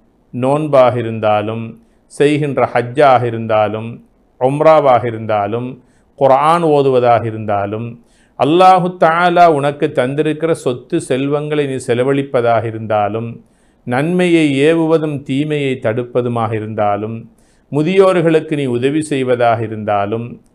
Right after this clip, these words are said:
சிறுவர்களுக்கு நீ இரக்கம் காட்டுவதாக இருந்தாலும், இப்படியாக எந்த ஒன்றை செய்வதாக இருந்தாலும், மன தூய்மையோடு,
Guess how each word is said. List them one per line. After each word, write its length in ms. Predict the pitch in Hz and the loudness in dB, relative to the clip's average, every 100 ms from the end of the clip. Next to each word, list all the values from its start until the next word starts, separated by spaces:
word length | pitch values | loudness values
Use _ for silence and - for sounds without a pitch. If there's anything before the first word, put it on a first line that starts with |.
| _ - | _ -2
சிறுவர்களுக்கு 680 | 180 190 196 185 170 160 160 | 2 4 4 4 2 0 -2
நீ 80 | 151 | -4
இரக்கம் 500 | 127 120 127 156 156 | -2 0 -2 -2 -2
காட்டுவதாக 680 | 147 123 120 123 117 117 110 | 0 0 0 -2 0 0 0
இருந்தாலும், 840 | 110 110 107 104 104 110 120 120 _ _ _ | -4 -6 -2 -2 -2 -6 -10 -14 _ _ _
இப்படியாக 960 | 160 - 127 117 110 107 135 143 - - _ - | -10 -4 -4 0 0 2 2 2 -2 -14 _ -2
எந்த 480 | 135 160 196 214 | 0 0 0 4
ஒன்றை 420 | 196 170 165 160 143 | 4 4 2 0 0
செய்வதாக 680 | - 131 131 127 123 113 113 | -2 -2 0 2 2 2 -2
இருந்தாலும், 680 | 113 113 113 127 147 110 - _ _ - - | -4 -2 -2 -2 -4 -10 -16 _ _ -20 -6
மன 320 | 131 143 190 | -2 2 2
தூய்மையோடு, 1160 | 180 - 160 175 165 139 127 120 123 147 110 | 0 2 2 2 0 0 0 0 2 0 0